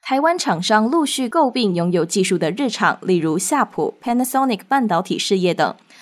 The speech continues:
接下来可能针对日本汽车业进行诟病。日经新闻引述日本专家的说法，认为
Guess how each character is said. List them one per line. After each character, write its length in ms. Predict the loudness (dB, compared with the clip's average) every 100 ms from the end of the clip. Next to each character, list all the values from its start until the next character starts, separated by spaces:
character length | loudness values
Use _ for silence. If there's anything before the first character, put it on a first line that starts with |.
| -10
接 100 | -2
下 140 | 2
来 200 | 4 2
可 140 | 0 -2
能 220 | -2 -2
针 200 | 0 2
对 240 | 2 0 0
日 120 | 0
本 220 | 0 -2
汽 180 | -2 -2
车 160 | 0 2
业 200 | 2 2
进 180 | 0
行 160 | -2 -4
诟 240 | -2 -2
病。 260 | 0 -4 -4 _ _
日 160 | 0 2
经 140 | 2
新 220 | 0 0
闻 200 | 0 0 -4
引 140 | -6
述 220 | 0 2
日 160 | 4 2
本 120 | 0
专 180 | 0 0
家 160 | 2 2
的 80 | 2
说 180 | 0
法， 200 | 2 0
认 180 | 2 0
为 260 | 2 0